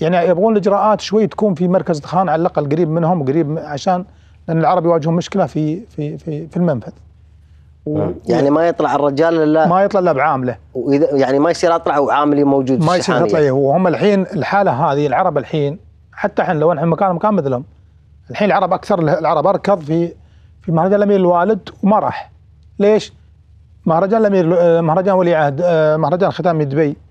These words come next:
Speaker 1: على الأبواب، ويبغون يخلون أي-، مطاياهم الأيام هذه في، في الشحانية وبينقلونها ل-، ل-، لدبي.
Speaker 2: صحيح.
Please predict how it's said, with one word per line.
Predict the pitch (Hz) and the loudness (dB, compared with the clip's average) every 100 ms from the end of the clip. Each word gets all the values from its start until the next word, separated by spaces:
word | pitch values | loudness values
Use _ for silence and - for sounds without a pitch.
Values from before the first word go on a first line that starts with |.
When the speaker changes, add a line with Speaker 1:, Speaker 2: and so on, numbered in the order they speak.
| _ - - | _ -20 -4
Speaker 1:
على | 170 | 0
الأبواب، | 180 156 170 202 202 - _ _ - | 0 0 0 0 -2 -20 _ _ -2
ويبغون | 165 165 185 190 | 0 2 2 0
يخلون | 156 196 165 | 0 0 2
أي-، | 170 190 | 2 0
مطاياهم | 175 175 170 139 156 | 0 0 2 2 0
الأيام | 170 175 147 | 2 2 0
هذه | 147 | -2
في، | 131 151 247 | -2 -4 -6
في | 147 156 | -4 -4
الشحانية | 170 - 143 170 165 202 214 - _ _ | -4 -6 -6 -2 -2 -2 -2 -8 _ _
وبينقلونها | 170 180 196 175 185 160 185 | -2 0 0 0 0 2 0
ل-، | |
ل-، | 160 165 226 208 170 | 0 -2 -6 -12 -8
لدبي. | 151 156 | -8 -8
Speaker 2:
صحيح. | 123 98 85 | -6 -6 -6